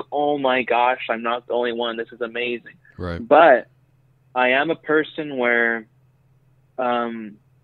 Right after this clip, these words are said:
Speaker 1: I strive for authenticity, and part of making anything authentic is trying to make it as much as possible as the real thing. Just as a, just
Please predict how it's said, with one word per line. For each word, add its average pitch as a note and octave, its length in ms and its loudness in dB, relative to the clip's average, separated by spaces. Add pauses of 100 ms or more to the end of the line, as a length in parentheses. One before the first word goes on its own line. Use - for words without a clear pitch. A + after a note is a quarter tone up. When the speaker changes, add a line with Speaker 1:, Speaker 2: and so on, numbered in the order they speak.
(600)
Speaker 1:
I B2 160 4 (120)
strive C3 360 4 (100)
for B2 400 2
authenticity, C#3+ 920 0 (440)
and B2 220 -2
part D3+ 280 6
of C3+ 300 0 (600)
making C#3 340 -2
anything D3+ 380 0
authentic C3+ 760 0
is A#2+ 260 0
trying C3+ 200 2
to B2+ 80 -2
make B2 280 0
it C3+ 200 2
as A2 360 4
much A#2+ 320 -2
as C3 140 -2
possible B2 500 2
as A2+ 120 -2
the A2+ 100 -4
real A#2 200 2
thing. A#2 360 -6 (400)
Just G3 220 6
as F3+ 140 0
a, E3+ 200 2
just E3 260 2